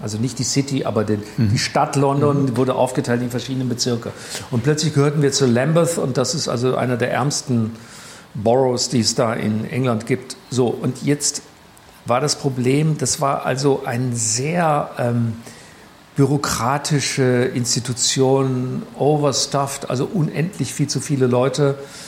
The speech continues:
Speaker 1: sehr stark von Gewerkschaften, also unter Kontrolle und,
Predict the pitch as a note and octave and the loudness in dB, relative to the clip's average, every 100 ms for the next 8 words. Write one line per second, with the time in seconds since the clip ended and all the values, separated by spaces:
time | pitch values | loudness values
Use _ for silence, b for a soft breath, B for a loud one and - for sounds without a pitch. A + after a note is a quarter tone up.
0 | B B - - A2+ B2 C3+ D3+ D3+ D3 | B B -10 -6 -4 0 2 4 4 2
1 | - B2+ B2+ - B2+ A#2 A#2 B2+ - B2+ | 2 0 0 -2 0 2 0 0 -2 -4
2 | - C3 B2 - B2+ B2 B2 A#2+ C#3 B2 | -4 -6 -4 -4 -4 -2 -2 -2 -2 -4
3 | A#2 A#2+ - A2+ B2 C3+ C3 A#2 A#2 - | -4 -6 -6 -2 0 2 0 -2 -4 -6